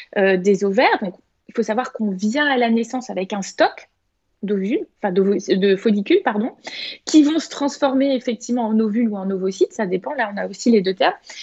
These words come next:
Et donc cette fameuse progestérone, elle est synthétisée au moment de l'ovulation, quand le follicule se rompt, laisse échapper son ovule, qui lui va poursuivre sa course au niveau des,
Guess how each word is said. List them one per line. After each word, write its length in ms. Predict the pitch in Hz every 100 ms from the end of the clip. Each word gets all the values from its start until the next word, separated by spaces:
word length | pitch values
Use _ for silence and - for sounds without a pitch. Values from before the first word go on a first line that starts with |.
| - -
Et 120 | 262
donc 220 | 247 370
cette 180 | - 277
fameuse 300 | 233 269 277
progestérone, 600 | - 262 233 - 226 294 403
elle 160 | - 262
est 80 | 277
synthétisée 880 | - 285 294 269 - 269 294 285 - - _ _
au 120 | 311
moment 300 | 320 320 311
de 60 | 262
l'ovulation, 580 | 277 269 277 269 302
quand 220 | 285 - 339
le 120 | 311
follicule 540 | - 311 285 269 302
se 180 | 269 -
rompt, 300 | 233 208 330 -
laisse 380 | 233 262 370 359
échapper 460 | 320 - 285 - 294
son 240 | - 254
ovule, 320 | 233 202 277 - _ _ _
qui 120 | -
lui 140 | 233 269
va 140 | 220
poursuivre 400 | 190 214 - 262
sa 180 | - 208
course 320 | 202 247 -
au 140 | 202 208
niveau 220 | 214 214
des, 220 | 196 196